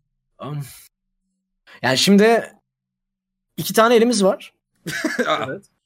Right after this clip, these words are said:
Speaker 1: Tamam mı? Bir tane de boşta ağzımız var.
Speaker 2: Evet.
Speaker 1: Şimdi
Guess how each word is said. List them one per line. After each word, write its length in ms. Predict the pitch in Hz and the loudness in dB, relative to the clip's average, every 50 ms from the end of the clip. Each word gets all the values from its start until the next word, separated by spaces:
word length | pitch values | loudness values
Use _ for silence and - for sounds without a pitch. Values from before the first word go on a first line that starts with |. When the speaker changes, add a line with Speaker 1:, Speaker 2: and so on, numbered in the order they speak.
| _ _ _ _ _ | _ _ _ _ _
Speaker 1:
Tamam 220 | 180 196 214 170 | -8 -8 -6 -8
mı? 200 | 131 120 123 151 | -10 -12 -12 -12
Bir 80 | 175 170 | -10 -4
tane 240 | - 196 185 190 | -2 0 0 0
de 220 | 196 202 190 170 160 | 0 -2 -2 -2 0
boşta 280 | 170 170 165 - 226 | 0 0 2 2 2
ağzımız 380 | 185 185 185 180 196 170 135 131 | 4 4 4 2 2 0 0 -2
var. 220 | 143 220 - - _ _ _ _ _ _ _ _ _ _ _ _ _ _ | -4 -4 -6 -10 _ _ _ _ _ _ _ _ _ _ _ _ _ _
Speaker 2:
Evet. 220 | 98 92 101 135 _ _ _ _ | -20 -20 -20 -20 _ _ _ _
Speaker 1:
Şimdi 360 | _ 185 185 196 - - | _ -8 -6 -6 -6 -8